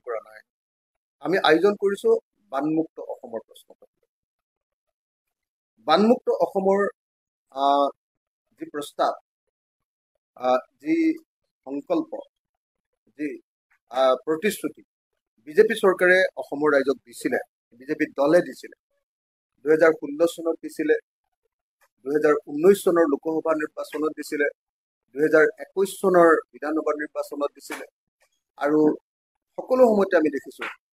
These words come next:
যে বিভিন্ন সময়ত, আহ, এনেকৈ বানপানীমুক্ত অসমৰ প্ৰস্তাৱ, আহ, বানপানীমুক্ত অসমৰ, আহ, আহ,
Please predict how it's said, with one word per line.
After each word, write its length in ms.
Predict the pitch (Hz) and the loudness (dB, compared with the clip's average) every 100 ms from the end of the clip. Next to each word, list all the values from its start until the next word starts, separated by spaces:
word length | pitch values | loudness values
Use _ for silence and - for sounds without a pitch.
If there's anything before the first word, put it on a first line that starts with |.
| _ _ _ _ _ _ - | _ _ _ _ _ _ -14
যে 60 | 170 | -6
বিভিন্ন 340 | 175 202 233 226 | -4 -4 0 0
সময়ত, 380 | 220 185 185 196 - _ _ _ _ _ 123 | 2 0 0 -2 -8 _ _ _ _ _ -2
আহ, 340 | 139 143 143 135 _ _ _ _ _ _ _ | 2 4 2 -2 _ _ _ _ _ _ _
এনেকৈ 380 | - 185 196 175 226 - _ | -4 -2 4 4 4 -2 _
বানপানীমুক্ত 640 | 135 156 165 170 170 156 - - | -6 -2 0 0 0 -4 -8 -16
অসমৰ 340 | - 147 143 147 139 | -16 -16 -14 -14 -16
প্ৰস্তাৱ, 340 | 131 - 139 - _ - | -18 -10 -10 -10 _ -14
আহ, 120 | 120 120 | -14 -10
বানপানীমুক্ত 520 | 131 151 147 147 - | -10 -8 -12 -14 -16
অসমৰ, 480 | 139 - - 135 139 131 - _ _ _ _ | -16 -16 -12 -4 0 0 -2 _ _ _ _
আহ, 380 | - 120 123 123 123 _ _ _ _ _ _ | -6 0 2 2 -2 _ _ _ _ _ _
আহ, 80 | - | -16